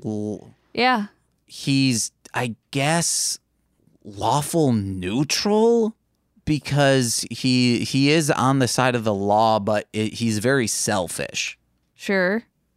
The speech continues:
Speaker 1: 'Cause he just wants that p-, sweet, sweet power.
Speaker 2: Yeah.
Speaker 1: Or maybe he's true neutral. 'Cause he'll
Speaker 2: No.
Speaker 1: break the law to get ahead. Or maybe he won't.
Speaker 2: My next note is gun to a child. <laughs>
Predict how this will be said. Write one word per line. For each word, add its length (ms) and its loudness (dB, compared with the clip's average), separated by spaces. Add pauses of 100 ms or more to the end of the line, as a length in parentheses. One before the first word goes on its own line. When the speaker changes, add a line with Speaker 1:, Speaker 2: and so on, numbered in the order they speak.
Speaker 1:
'Cause 220 -4
he 140 -2
just 240 -2
wants 180 0
that 220 0
p-, 100 -6
sweet, 320 -2
sweet 240 -2
power. 500 -2 (680)
Speaker 2:
Yeah. 200 0
Speaker 1:
Or 40 4
maybe 220 2
he's 240 0
true 580 2
neutral. 760 -6 (520)
'Cause 140 -4
he'll 140 4
Speaker 2:
No. 100 0
Speaker 1:
break 380 2
the 140 -2
law 500 2 (100)
to 120 -2
get 200 2
ahead. 580 -2 (460)
Or 160 2
maybe 300 0
he 120 -4
won't. 400 -6 (460)
Speaker 2:
My 220 0
next 280 -2
note 200 0
is 160 0
gun 540 2
to 280 2
a 120 2
child. 1080 0
<laughs> 100 2